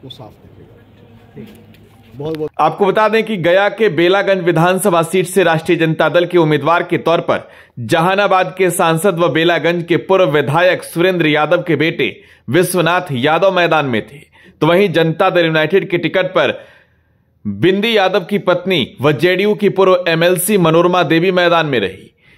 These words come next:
Speaker 2: जनसुराज के मोहम्मद अमजद के चुनावी मैदान में उतरने के बाद मुकाबला त्रिकोणीय हुआ और आज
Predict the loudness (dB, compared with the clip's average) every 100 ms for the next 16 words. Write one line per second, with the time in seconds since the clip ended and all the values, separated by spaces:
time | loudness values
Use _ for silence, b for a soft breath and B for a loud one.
0 | b -2 0 0 2 2 4 0 0 0
1 | 2 2 2 -2 0 0 2 0 0 -2
2 | 0 2 2 2 2 2 2 0 0 0
3 | 2 0 0 0 0 0 0 0 -2 -8
4 | b b b -2 -2 2 2 2 0 0
5 | -4 0 0 2 2 2 2 0 -2 B
6 | -4 -2 0 0 0 -2 -8